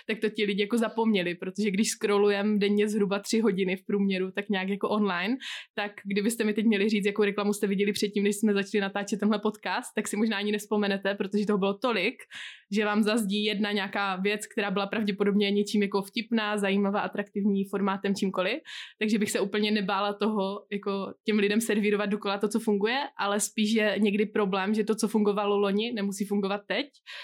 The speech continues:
a dost často na to spoléháme, jdem do toho all in s největším budgetem, sílou a tak a pak se ten výsledek třeba úplně nedostaví, takže asi jenom tolik k tomu.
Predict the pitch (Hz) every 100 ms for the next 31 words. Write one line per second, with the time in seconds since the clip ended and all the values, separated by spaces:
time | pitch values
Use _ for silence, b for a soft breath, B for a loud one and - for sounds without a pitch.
0 | B 208 202 214 220 226 208 202 226 -
1 | 208 220 208 214 202 202 202 208 220 196
2 | 202 185 202 214 202 202 190 208 208 208
3 | 190 202 214 208 202 202 208 202 202 196
4 | 202 202 185 190 - 208 202 208 214 196
5 | 196 190 190 180 185 196 190 180 185 175
6 | 160 180 185 185 185 196 _ _ _ _
7 | 208 202 196 190 190 185 - _ 185 185